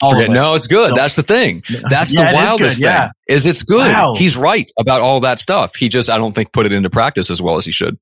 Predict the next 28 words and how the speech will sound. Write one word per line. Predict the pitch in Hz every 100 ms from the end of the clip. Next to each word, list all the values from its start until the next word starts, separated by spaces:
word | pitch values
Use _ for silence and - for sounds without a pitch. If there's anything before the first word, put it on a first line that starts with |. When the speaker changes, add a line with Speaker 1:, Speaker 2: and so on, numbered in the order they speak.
| - - -
Speaker 2:
I | 117
think | 131 123
he |
Speaker 1:
That's | - -
Speaker 2:
swung | 135 135
for | 127
the | 110
fences | 127 131 -
Speaker 1:
interesting. | 107 95
Speaker 2:
too | 110
many | 104
times. | 98 104 101 131 190 - - - -
That's | 107 -
the | 143
impression | 117 123 117 107
I | 95 87
get, | 85 67
is | 80
he | 131
was | 139 123
a |
guy | 110 107 101
that | 95
always | 98 107 107 107
swung | - 104 101 101
for | 98
the | 90
fences | - 80 - 73